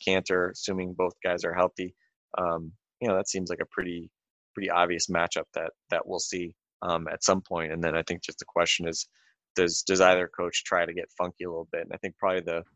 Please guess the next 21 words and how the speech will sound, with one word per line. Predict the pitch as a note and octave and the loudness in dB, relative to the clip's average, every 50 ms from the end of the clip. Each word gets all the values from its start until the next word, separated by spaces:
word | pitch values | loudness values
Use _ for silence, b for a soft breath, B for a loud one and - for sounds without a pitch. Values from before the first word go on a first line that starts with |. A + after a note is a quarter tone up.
| _ _ _ _ _ _ - | _ _ _ _ _ _ 6
most | A2+ A#2+ A#2+ A2+ - | 10 10 12 12 10
interesting | B2 A#2 - A2+ G2+ | 6 6 6 4 4
question | - - G#2+ G2 - - F2+ | 6 8 8 8 8 4 -2
for | - G2 F#2 | -2 -2 2
me | F#2+ G#2 A#2+ A2+ | 4 6 8 8
is, | G#2+ G2 F2+ F#2 | 8 8 6 6
you | F#2+ | 2
know, | F#2+ F#2 | 2 4
where | F2+ G2+ G#2+ A2 | 4 4 4 6
does, | G#2 G2+ F#2+ F#2 F#2 - - - _ _ _ _ _ _ _ _ _ _ - | 6 6 4 4 2 -4 -8 -12 _ _ _ _ _ _ _ _ _ _ 2
where | B2 A#2+ | 2 4
does | A2+ G#2+ F#2+ F#2+ | 4 4 2 4
Gian-, | G#2 G#2 G#2+ A2 G#2+ G#2 G#2 | 4 6 6 6 6 4 2
or | A2+ A2+ A2 A2 A#2+ | 4 4 4 2 2
sorry, | - A#2 G2+ F#2+ | 2 4 4 4
where | G2 A2+ | 4 2
does | A2+ G2+ F2+ | 2 2 2
Ersan | G2+ A2+ - - G#2 F#2+ F#2+ F2+ | 2 2 2 2 2 2 2 0
fit | - G2 F#2 | -2 -2 -2
into | F#2 F#2 F#2 F2 F2+ | -2 -2 -2 -2 -2
this? | F2+ F#2 F2+ E2+ - - | -2 -2 0 0 -2 -2